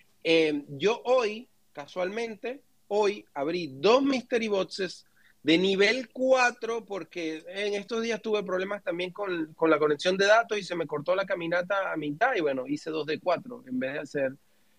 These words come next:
este, una de cinco o de seis. Y casualmente las abrí hoy, las dos,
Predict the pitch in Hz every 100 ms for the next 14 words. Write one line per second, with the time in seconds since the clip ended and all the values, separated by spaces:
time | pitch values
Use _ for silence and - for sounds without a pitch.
0 | _ - 135 _ 131 120 110 - - _
1 | 139 135 143 123 - 247 214 135 127 123
2 | 131 208 139 - _ _ _ _ _ _
3 | _ _ 196 214 226 196 220 208 247 262
4 | 302 294 262 269 247 202 202 202 226 247
5 | 269 285 294 403 _ _ _ _ _ _
6 | _ _ _ - 151 156 190 311 339 -